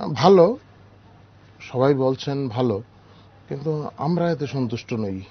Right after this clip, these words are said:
আমরা কাজটাকে আরো দ্রুত এগিয়ে নিতে যেতে চাইছি।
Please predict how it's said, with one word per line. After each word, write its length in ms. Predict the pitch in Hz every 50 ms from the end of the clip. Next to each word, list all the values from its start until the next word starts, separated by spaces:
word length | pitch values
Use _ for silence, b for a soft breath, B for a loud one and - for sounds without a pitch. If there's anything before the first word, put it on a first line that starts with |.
| - - - - - -
আমরা 380 | 113 113 120 120 127 127 127 123 -
কাজটাকে 480 | - 135 131 - - - 127 117 135 127
আরো 200 | 123 123 123 120 B B B B B B B B - - 120
দ্রুত 420 | 117 107 107 113 131 135 120 -
এগিয়ে 540 | 143 139 139 135 135 135 127 123 123 131 131
নিতে 300 | 120 131 127 120 117 127
যেতে 360 | 113 117 127 123 113 127 120 110
চাইছি। 460 | - 120 107 107 110 - - -